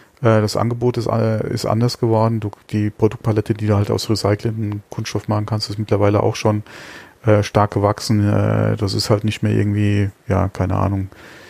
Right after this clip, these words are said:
billig, null acht fünfzehn, wo es nicht drauf ankommt, äh, Artikel kannst du mittlerweile draus machen, sondern da ist jetzt auch vernünftige Qualität am Markt, was das Recycling betrifft.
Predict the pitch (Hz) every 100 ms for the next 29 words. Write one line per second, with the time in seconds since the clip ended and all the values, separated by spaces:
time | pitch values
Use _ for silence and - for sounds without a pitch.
0 | - _ - 107 107 107 - 117 120 110
1 | 107 - 117 - 117 107 107 104 104 101
2 | 98 101 - 127 104 101 101 - 110 110
3 | - 110 110 - 120 - 110 107 - -
4 | - - 110 107 120 104 101 104 101 104
5 | - 104 101 101 98 104 - 101 101 -
6 | - 107 - 101 - 110 - 104 101 101
7 | 101 - 113 117 110 117 - - - -
8 | - - 107 98 101 107 101 98 - 117
9 | 117 117 120 -